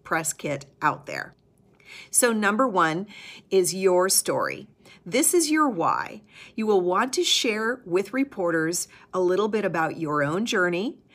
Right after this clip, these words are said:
your own story, about your business and how it came to be. Tell reporters a little bit about yourself and why you're doing what you are doing.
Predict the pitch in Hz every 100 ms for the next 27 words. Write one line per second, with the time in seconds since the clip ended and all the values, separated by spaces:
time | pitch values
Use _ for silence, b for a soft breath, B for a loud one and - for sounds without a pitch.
0 | b b 185 - 151 170 233 262 - 190
1 | 165 160 208 294 _ b b b _ 185
2 | 165 170 175 233 240 214 180 190 196 -
3 | 175 170 185 180 170 - 180 165 160 156
4 | 131 80 - _ _ B B - - 320
5 | 370 269 - 185 170 160 165 165 165 147
6 | 160 147 143 67 80 - - - - -
7 | B B 220 196 180 190 254 185 165 165
8 | 220 196 175 - 214 233 269 349 480 190
9 | 208